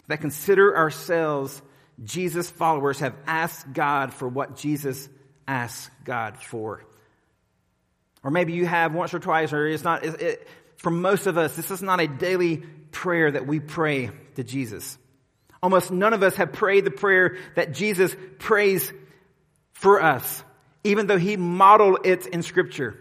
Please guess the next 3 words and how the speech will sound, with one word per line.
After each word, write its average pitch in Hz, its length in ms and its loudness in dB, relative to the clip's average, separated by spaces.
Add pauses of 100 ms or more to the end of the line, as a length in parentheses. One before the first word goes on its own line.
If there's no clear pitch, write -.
(1200)
This 190 180 4
is - 160 -2
clearly 240 800 0